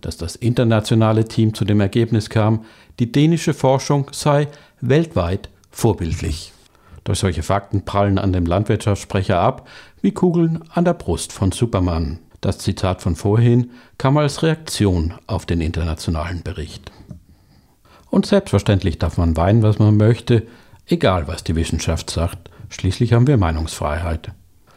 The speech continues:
Und so darf man natürlich auch gerne meinen, dass die Erde flach ist und die Corona-Impfstoffe Mikrochips enthalten.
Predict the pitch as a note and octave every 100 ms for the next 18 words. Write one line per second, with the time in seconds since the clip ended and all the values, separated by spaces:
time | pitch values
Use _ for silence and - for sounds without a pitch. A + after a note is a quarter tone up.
0 | _ - G#2+ C#3 C#3+ F#2+ F2 E2 E2 E2+
1 | E2 - - D#2+ G2+ F2 E2+ F2 D#2+ C#2+
2 | - C#2 C#2+ - F#2 G#2 A#2 - - -
3 | - - B2+ B2+ - C#3 D#3 D3+ D3 C#3
4 | D#3 C#3+ D3 A2 - - - - - C#2+
5 | - - - - E2